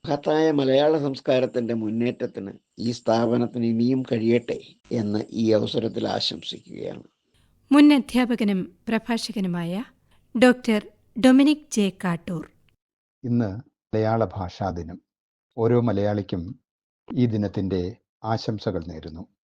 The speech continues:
Speaker 3: കൂടാതെ വാർഷികം ആഘോഷിക്കുന്ന ആകാശവാണി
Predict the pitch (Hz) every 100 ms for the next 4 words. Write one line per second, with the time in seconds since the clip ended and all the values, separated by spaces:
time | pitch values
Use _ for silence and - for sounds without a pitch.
0 | _ - 120 107 98 98 147 _ 107 107
1 | - 107 110 - 107 95 117 98 95 95
2 | 95 87 - _ _ - 110 110 - 107
3 | 101 95 113